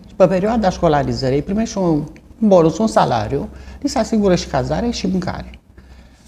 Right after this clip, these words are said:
Eu nu cred că ăla care se duce în Italia și stă trei săptămâni, se întoarce, el e mai curios să viziteze Italia decât să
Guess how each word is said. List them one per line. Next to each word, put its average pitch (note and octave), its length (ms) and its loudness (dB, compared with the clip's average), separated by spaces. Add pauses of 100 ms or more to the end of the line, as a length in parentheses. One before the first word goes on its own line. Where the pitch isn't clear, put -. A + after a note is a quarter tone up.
(640)
Eu B3 140 8
nu D4 100 10
cred C#4+ 260 2
că A3+ 80 2
ăla G#3+ 200 2
care G3+ 220 2
se F#3 140 0
duce G#3 320 2
în E3+ 460 4
Italia D3+ 500 2
și F3+ 140 0
stă F#3+ 160 0
trei F#3+ 180 2
săptămâni, F#3 460 2
se G#3+ 120 -2
întoarce, C#3+ 460 0
el G#3 240 -2
e G#3 120 2
mai F#3 180 -2
curios F#3+ 320 2
să F#3+ 200 0
viziteze F3 400 4
Italia C#3 380 2
decât A2+ 320 -6
să A#2 400 -6